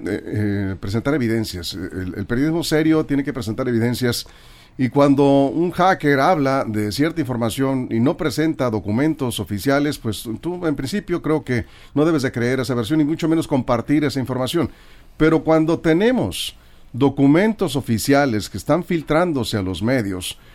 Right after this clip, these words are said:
aquí estamos hablando ya de otra cosa. Estamos hablando de información que está siendo verificada y que no ha sido desmentida.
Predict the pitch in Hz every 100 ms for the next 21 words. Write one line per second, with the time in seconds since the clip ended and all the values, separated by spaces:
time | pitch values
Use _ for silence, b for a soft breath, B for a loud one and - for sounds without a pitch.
0 | b 104 196 208 214 151 147 175 160 147
1 | 170 143 120 - 123 147 156 214 240 101
2 | 73 b b b - 104 151 190 208 190
3 | 151 160 196 196 143 110 117 110 110 131
4 | 156 202 202 107 - 156 175 180 175 120
5 | 101 95 143 185 151 - b b b 170
6 | 160 151 156 208 - 208 208 170 127 127
7 | 120 107 180 214 117